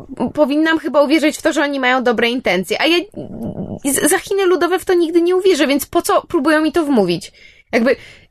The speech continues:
no bo oni próbują przekonać tych dobrych, że grają dla tej samej drużyny, tylko że robią to bardziej drastycznie.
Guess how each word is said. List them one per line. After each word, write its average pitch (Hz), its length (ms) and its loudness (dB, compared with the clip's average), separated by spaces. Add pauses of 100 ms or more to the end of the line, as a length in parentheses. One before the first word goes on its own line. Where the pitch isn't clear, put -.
(400)
no 285 180 -2
bo 311 180 0
oni 311 280 0
próbują 277 460 0
przekonać 269 580 -2
tych 214 180 -12
dobrych, 247 360 0
że 202 160 -2
grają 240 360 -2
dla 226 120 0
tej 233 140 -2
samej 233 300 2
drużyny, 233 420 2
tylko - 200 -4
że 233 140 0
robią 226 240 0
to 247 100 0
bardziej 214 340 0
drastycznie. 185 580 0